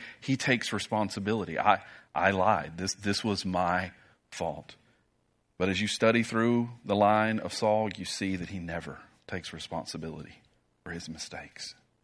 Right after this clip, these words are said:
David knew the death of all these people was his fault because he had lied to the priest.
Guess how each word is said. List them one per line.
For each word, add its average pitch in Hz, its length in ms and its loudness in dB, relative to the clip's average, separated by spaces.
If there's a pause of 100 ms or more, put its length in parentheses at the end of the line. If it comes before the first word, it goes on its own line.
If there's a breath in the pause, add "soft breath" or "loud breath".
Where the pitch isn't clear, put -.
(1500)
David 110 320 6
knew 107 220 4
the 95 140 0
death 95 360 4
of 90 120 -2
all 98 320 6
these 113 220 0
people 87 380 -8
was 85 220 -8
his 82 180 -8
fault - 640 -4 (1700)
because - 220 -10
he 104 160 -2
had 82 100 -4
lied 78 240 -12
to - 100 -14
the 78 60 -12
priest. - 560 -12